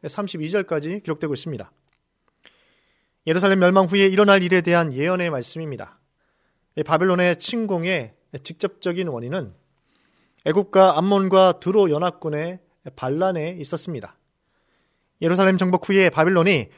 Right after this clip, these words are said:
유다 총독으로 임명한 그달랴의 암살을 암몬이 배후에서 조종하기도 하였습니다. 암몬은 후일 라바테야인들의 전신인 아랍의 게달족의 팽창에 따라 합병되고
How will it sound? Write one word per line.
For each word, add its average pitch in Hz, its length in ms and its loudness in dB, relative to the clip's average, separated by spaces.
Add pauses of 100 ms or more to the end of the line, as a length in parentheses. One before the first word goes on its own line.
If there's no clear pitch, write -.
(180)
유다 196 180 6
총독으로 208 380 4
임명한 185 500 4
그달랴의 202 520 6
암살을 151 500 2 (400)
암몬이 196 680 0 (200)
배후에서 175 720 0
조종하기도 165 680 -4
하였습니다. 165 500 -8 (1160)
암몬은 165 500 -2 (340)
후일 214 320 2
라바테야인들의 196 1160 2
전신인 156 520 -4 (280)
아랍의 180 400 4
게달족의 208 640 4
팽창에 220 460 -2
따라 180 400 4 (220)
합병되고 185 920 -4